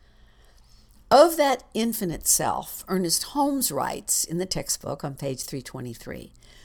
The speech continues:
"There's one infinite mind from which all things come. This mind is through, in, and around us. It's the only mind there is,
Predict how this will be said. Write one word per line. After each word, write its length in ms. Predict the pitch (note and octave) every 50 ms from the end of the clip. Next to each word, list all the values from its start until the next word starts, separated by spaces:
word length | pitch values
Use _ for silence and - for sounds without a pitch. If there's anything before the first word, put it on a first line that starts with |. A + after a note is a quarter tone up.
| - - - - - - -
"There's 240 | - F3 F3 D#3 D3+
one 220 | E3+ G3+ A#3 B3
infinite 440 | C#4 C#4 C#4 - E4 D4 C4+ - -
mind 400 | F3 E3 D3+ D3 C#3 - D#3+ D3
from 160 | - F3 E3
which 200 | D#3 D#3 - -
all 180 | D#3 D3 C#3+ D3
things 380 | C#3+ - C#3+ C#3 C#3 C#3 -
come. 420 | - - - C#3 A#2 G#2+ - - - - - - - - - - - - - - - - - - - - - - - -
This 360 | - C3+ F3+ A3 - - -
mind 520 | G3 F#3 E3 F3 F3 E3 E3 D#3+ E3 D#3+ -
is 280 | - D3 - - - -
through, 680 | - - G3 A3 A#3 A#3+ B3 C4 C4 C4 C4 - - - -
in, 400 | - G#3 G3 G3 G3 G#3 G#3 - - - -
and 240 | E3+ G3+ A#3 B3+
around 400 | C#4+ B3+ C4 C4 C#4 D4+ D4+ B3
us. 440 | - G#2+ - - - - - - - - - - - - - - - - -
It's 200 | G#3 F#3 - -
the 160 | - F#3 F3
only 340 | - F#3 F#3+ A3 B3+ C#4 C#4
mind 400 | B3 A#3+ A3+ G#3 G3 G3 G3 F#3
there 180 | F#3 F3+ E3 D3+
is, 340 | C#3 - D#2 - - -